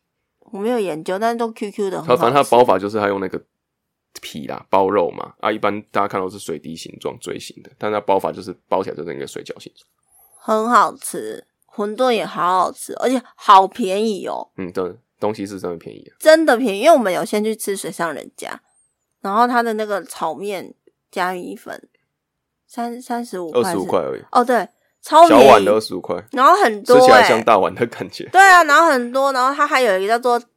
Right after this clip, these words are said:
Speaker 1: 炸鸭血汤，很酷欸，拿鸭血去炸之后做成的汤，然后也很好喝，就很推荐大家去苗栗吃东西欸。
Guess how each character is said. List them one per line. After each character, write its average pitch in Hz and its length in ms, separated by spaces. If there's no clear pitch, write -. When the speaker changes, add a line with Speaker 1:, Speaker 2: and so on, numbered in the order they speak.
Speaker 1:
炸 240 300
鸭 202 280
血 - 380
汤， - 360
很 208 220
酷 277 280
欸， 127 260
拿 190 240
鸭 226 260
血 202 220
去 220 260
炸 202 260
之 247 200
后 190 420
做 226 160
成 196 160
的 160 140
汤， - 380
然 190 100
后 220 100
也 208 140
很 180 220
好 - 180
喝， - 240
就 320 200
很 196 180
推 220 180
荐 220 160
大 202 120
家 190 100
去 233 80
苗 147 220
栗 185 120
吃 - 200
东 110 180
西 - 240
欸。 60 100